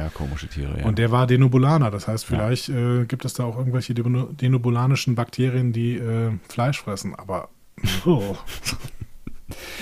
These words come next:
Speaker 2: Ja, also auf der, auf, auf, äh, auf, auf der Heimatwelt der Floxianer,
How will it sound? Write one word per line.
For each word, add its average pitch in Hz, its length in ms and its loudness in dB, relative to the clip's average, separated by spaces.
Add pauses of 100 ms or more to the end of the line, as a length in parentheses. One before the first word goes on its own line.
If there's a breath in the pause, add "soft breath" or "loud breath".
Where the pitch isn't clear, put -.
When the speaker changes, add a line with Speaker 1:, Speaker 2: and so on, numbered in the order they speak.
(140)
Speaker 2:
Ja, 90 320 6
also 87 180 6
auf 76 140 4
der, 73 340 2
auf, 76 140 -4
auf, - 280 -4
äh, - 40 -10 (260)
auf, - 200 -8
auf - 180 -10
der 69 360 -4
Heimatwelt 80 640 0
der 78 260 0
Floxianer, 80 1300 -2